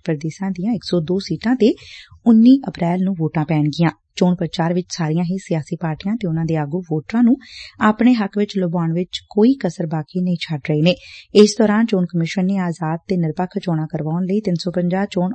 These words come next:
ਅਬਜ਼ਰਵਰਾਂ ਦੀ ਡਿਊਟੀ ਲਗਾਈ ਹੈ। ਦੇਸ਼ ਭਰ ਵਿੱਚ ਰਾਮ ਨੌਮੀ ਦਾ ਤਿਉਹਾਰ ਅੱਜ ਬੜੇ ਹੀ ਉਤਸ਼ਾਹ ਨਾਲ ਮਨਾਇਆ ਜਾ ਰਿਹਾ ਹੈ। ਇਸ ਮੌਕੇ ਸ਼੍ਰੀ ਰਾਮ ਜਨਮ ਭੂਮੀ ਮੰਦਿਰ ਵਿੱਚ ਬਿਰਾਜਮਾਨ ਰਾਮ ਲੱਲਾ ਦਾ ਸੂਰਜ ਦੀਆਂ ਕਿਰਨਾਂ ਨਾਲ ਸੂਰਜ ਤਿਲਕ ਕੀਤਾ ਗਿਆ।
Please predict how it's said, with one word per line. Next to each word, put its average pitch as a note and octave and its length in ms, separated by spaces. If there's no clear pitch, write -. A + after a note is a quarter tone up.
ਅਬਜ਼ਰਵਰਾਂ D#3+ 580
ਦੀ F3 140
ਡਿਊਟੀ D#3+ 460
ਲਗਾਈ D3+ 380
ਹੈ। D#3+ 100
ਦੇਸ਼ B3+ 240
ਭਰ C4+ 180
ਵਿੱਚ C4+ 220
ਰਾਮ G#3 280
ਨੌਮੀ G#3 220
ਦਾ G#3+ 140
ਤਿਉਹਾਰ G3+ 360
ਅੱਜ G#3+ 60
ਬੜੇ F#3 120
ਹੀ G3 180
ਉਤਸ਼ਾਹ F3 400
ਨਾਲ E3 200
ਮਨਾਇਆ D#3+ 320
ਜਾ D3 200
ਰਿਹਾ D#3+ 140
ਹੈ। - 80
ਇਸ F#3 200
ਮੌਕੇ F#3+ 300
ਸ਼੍ਰੀ E3+ 240
ਰਾਮ D#3+ 260
ਜਨਮ D#3 220
ਭੂਮੀ D#3+ 260
ਮੰਦਿਰ D3+ 340
ਵਿੱਚ G#3 240
ਬਿਰਾਜਮਾਨ A3 640
ਰਾਮ F3+ 260
ਲੱਲਾ E3+ 260
ਦਾ F3+ 180
ਸੂਰਜ E3+ 320
ਦੀਆਂ E3 220
ਕਿਰਨਾਂ E3 460
ਨਾਲ E3+ 340
ਸੂਰਜ A3 440
ਤਿਲਕ D#3 240
ਕੀਤਾ F#3 280
ਗਿਆ। G3+ 260